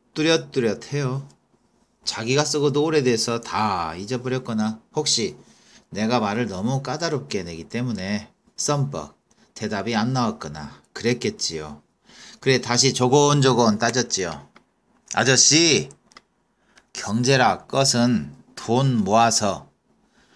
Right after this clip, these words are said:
부자 되는 거 아니요? 그런데 사회주의라 것은 모아둔 부자 사람의 돈을 뺏어 쓰는 거 아니요?"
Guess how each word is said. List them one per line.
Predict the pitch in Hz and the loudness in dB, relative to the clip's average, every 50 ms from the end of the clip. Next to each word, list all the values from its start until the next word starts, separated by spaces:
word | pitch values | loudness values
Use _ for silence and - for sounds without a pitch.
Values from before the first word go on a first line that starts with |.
| _ _ _ _ | _ _ _ _
부자 | - - - 123 110 143 135 120 | -10 -6 -2 2 4 4 4 4
되는 | - - 104 107 110 120 120 | 2 0 2 2 4 4 4
거 | 113 107 95 85 73 62 - - _ _ _ _ | 2 0 0 -2 -4 -6 -10 -16 _ _ _ _
아니요? | - - 95 101 113 147 202 311 - - _ _ _ _ _ _ _ _ _ _ _ | -10 -4 0 2 2 2 2 0 -2 -8 _ _ _ _ _ _ _ _ _ _ _
그런데 | - - 123 151 160 156 143 135 | -4 0 2 2 4 4 4 4
사회주의라 | - - - 185 196 196 196 165 175 165 151 143 135 127 110 90 80 76 - _ - | 4 2 2 2 4 4 2 2 0 0 0 2 2 2 2 0 -2 -6 -10 _ -6
것은 | - 160 156 - 151 120 87 71 69 - - _ _ _ _ _ _ _ _ | -4 -2 0 0 0 -2 -2 -4 -8 -14 -18 _ _ _ _ _ _ _ _
모아둔 | _ - 101 113 120 127 123 110 123 113 107 95 | _ 0 2 4 4 4 4 2 2 0 0 -2
부자 | 90 - - 120 - 131 117 110 | -4 -6 -6 -2 0 0 0 0
사람의 | - - - 127 127 127 120 107 90 | -2 -2 0 0 0 0 0 -4 -6
돈을 | - - 101 98 95 92 85 73 - _ _ _ | -6 -6 -6 -6 -6 -8 -10 -12 -16 _ _ _
뺏어 | - 147 143 - 139 107 80 - - - _ _ _ _ _ | -2 0 0 0 0 -2 -2 -4 -10 -18 _ _ _ _ _
쓰는 | - - - 147 147 147 139 139 | -6 -4 -4 -4 -4 -4 -4 -4
거 | 117 95 78 69 - - _ | -2 -2 -4 -4 -8 -10 _
아니요?" | - 90 95 107 127 165 262 330 - | -6 -2 0 0 0 0 -2 -4 -6